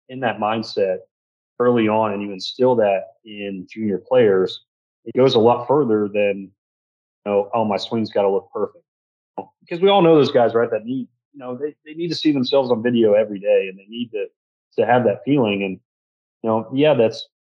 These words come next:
you're fighting against that in instruction because, you know, you're even putting videos out on, on social media of these swings and, you know, again, just telling them, like, "Hey, that's not reality, man. Like, you're gonna go out and you're gonna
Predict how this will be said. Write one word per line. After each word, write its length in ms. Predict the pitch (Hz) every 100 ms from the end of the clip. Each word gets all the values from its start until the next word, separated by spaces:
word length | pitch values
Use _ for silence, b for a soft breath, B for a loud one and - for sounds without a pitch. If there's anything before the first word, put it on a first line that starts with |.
| -
you're 180 | 117 -
fighting 320 | 131 139 139
against 280 | 107 107 123
that 160 | 151 156
in 120 | 160
instruction 540 | 160 - 165 165 175
because, 500 | 156 110 113 104 - _
you 60 | 110
know, 60 | 98
you're 260 | 98 127
even 180 | 123 113
putting 300 | 107 123 110
videos 360 | 110 113 107 107
out 200 | 107 107
on, 240 | 101 98 _ -
on 100 | 98
social 320 | 117 110 104
media 400 | 104 107 104 101
of 60 |
these 160 | 101 98
swings 460 | - 107 107 101 -
and, 200 | 98 92 _ _ _ _ _ _ -
you 80 | 101
know, 240 | 95 92
again, 240 | 101 123 110
just 200 | 117 -
telling 200 | 120 120
them, 120 | 107
like, 180 | 95 -
"Hey, 160 | 113 104
that's 320 | 110 113 -
not 280 | 110 113 - _
reality, 520 | 101 98 120 95 87
man. 300 | 90 90 101
Like, 200 | 92 87 -
you're 160 | 110
gonna 180 | 117 113
go 160 | 104 98
out 200 | 101 101
and 80 |
you're 100 | 98
gonna 140 | 101